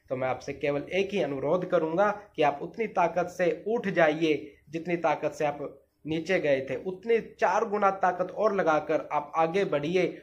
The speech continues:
और आने वाले सालों के अंदर आप अच्छा रिजल्ट लेकर आइए। मेरी ऐसी आपसे अपेक्षा है और मैं ऐसी कामना करता हूं कि आपका भविष्य उज्जवल हो। पुनः मैं आप सभी को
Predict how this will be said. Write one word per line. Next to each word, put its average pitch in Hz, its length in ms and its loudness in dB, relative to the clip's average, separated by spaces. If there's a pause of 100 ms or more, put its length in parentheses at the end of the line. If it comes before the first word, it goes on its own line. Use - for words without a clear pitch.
(100)
और 165 200 -2
आने 165 240 2
वाले 151 200 2
सालों 151 340 -2
के 147 100 -6
अंदर 139 160 -6
आप - 320 -8
अच्छा - 220 -6
रिजल्ट 139 340 -4
लेकर 123 520 -2
आइए। 143 440 -4 (300)
मेरी 139 140 -4
ऐसी 139 320 -6
आपसे 120 520 -6 (120)
अपेक्षा 160 500 0
है 180 360 2
और 143 100 -4
मैं 139 120 -2
ऐसी 135 200 -10
कामना 160 400 0
करता 165 260 -2
हूं 156 80 -2
कि 156 60 -2
आपका 147 200 -2
भविष्य 135 500 -4
उज्जवल 147 300 0
हो। 117 320 -10 (300)
पुनः 196 300 4 (420)
मैं 160 200 0
आप 156 200 4
सभी 180 300 2
को 165 340 0